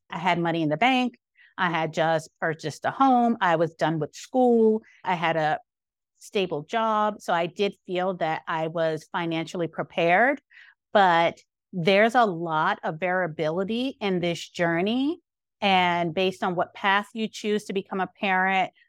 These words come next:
whether you're debt adverse or whether your insurance will cover anything, your relationship to money, and even your personal definition of preparedness can vary. I'd say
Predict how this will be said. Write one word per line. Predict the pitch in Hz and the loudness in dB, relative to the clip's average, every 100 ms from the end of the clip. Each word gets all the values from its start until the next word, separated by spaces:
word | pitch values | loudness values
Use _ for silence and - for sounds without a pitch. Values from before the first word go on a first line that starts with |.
| _ | _
whether | 180 180 180 | 0 2 2
you're | 165 156 - - | -2 -4 -6 -4
debt | 170 175 - | -2 -2 -4
adverse | 160 156 170 202 320 - - | -8 0 2 2 0 -4 -8
or | 202 175 170 165 156 156 | -2 2 4 4 2 0
whether | 175 170 175 170 165 160 160 - - | 2 2 2 2 2 0 -4 -14 -2
your | 185 | 0
insurance | 156 - - 226 240 240 - | 0 -2 0 2 2 0 -2
will | 226 | -6
cover | - 214 214 - | 0 0 2 -2
anything, | 196 196 190 - 196 190 185 185 185 _ _ - | -4 -6 -6 -2 0 0 -2 -4 -6 _ _ 0
your | 190 | 4
relationship | 170 170 170 170 190 240 226 254 - | 4 4 2 2 0 -4 -2 -2 -2
to | 262 | -2
money, | 233 226 240 233 240 247 _ _ | 0 0 -2 -4 -6 -8 _ _
and | 196 180 185 | 0 2 4
even | 220 233 226 | 4 4 4
your | 208 | 2
personal | - 196 190 202 | 0 -2 0 -2
definition | 165 180 175 185 160 156 175 | 0 0 0 -2 -4 -4 -6
of | - | -4
preparedness | 156 - 175 160 180 208 220 220 - | -6 -2 2 2 2 2 2 0 -8
can | - 165 147 | -4 -2 0
vary. | 151 156 180 208 269 285 _ - | 2 2 2 2 0 -4 _ -2
I'd | 214 202 | 0 0
say | 208 - 185 180 180 175 | -2 -2 2 2 0 -4